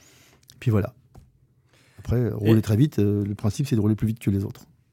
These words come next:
Speaker 2: Et, et pour vous, dans le travail, qu'est-ce que cela change, euh, de préparer une voiture, euh, pour la compétition plutôt qu'une, une restauration, euh, normale ? Euh, vous êtes dans, dans des détails, euh, différents, j'imagine.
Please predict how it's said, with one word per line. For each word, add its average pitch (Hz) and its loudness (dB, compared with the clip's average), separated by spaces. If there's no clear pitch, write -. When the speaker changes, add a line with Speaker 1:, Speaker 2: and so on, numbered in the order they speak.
Speaker 2:
Et, 165 -4
et 143 -2
pour 135 -4
vous, 151 -4
dans 190 2
le 135 2
travail, 131 -2
qu'est-ce 151 -6
que 120 -4
cela 113 -2
change, 147 -4
euh, 104 0
de 104 -6
préparer 110 -6
une 113 -6
voiture, 110 -4
euh, 98 -4
pour 117 -4
la 110 -2
compétition 113 -10
plutôt 117 -10
qu'une, 104 -12
une 117 -14
restauration, 110 -10
euh, 104 -8
normale ? 110 -4
Euh, 107 -4
vous 107 -8
êtes - -8
dans, 104 -6
dans 104 -6
des 107 -6
détails, 110 -4
euh, 101 -4
différents, 120 -8
j'imagine. 107 -16